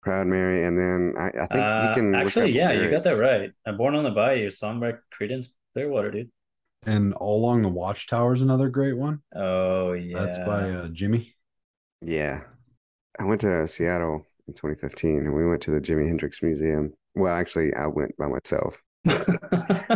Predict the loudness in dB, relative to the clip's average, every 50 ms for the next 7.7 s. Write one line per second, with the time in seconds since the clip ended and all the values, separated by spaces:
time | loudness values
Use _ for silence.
0 | 0 -2 -6 -6 -4 -4 -4 -2 -2 -4 -2 0 0 0 0 0 0 -2 -2 -2
1 | -2 -2 0 2 2 2 2 2 2 4 4 4 4 4 2 0 0 -2 0 2
2 | 2 4 4 4 4 4 4 4 4 4 2 0 0 0 0 2 2 2 0 0
3 | 0 0 0 0 -2 -2 -4 -2 -2 -2 -2 -2 -4 -6 -6 -4 -2 -2 -2 -4
4 | -8 -10 -6 -6 -6 -6 -6 -8 -10 -12 -14 -16 _ -6 -4 -2 0 0 -2 -2
5 | -2 -2 0 0 2 2 2 2 2 0 0 0 0 0 0 0 0 0 0 0
6 | 2 2 2 0 0 0 -2 -4 -4 -2 -2 -2 -2 -2 -4 -4 -6 -6 -6 -6
7 | -2 -2 -2 0 0 0 0 2 2 2 0 -2 -4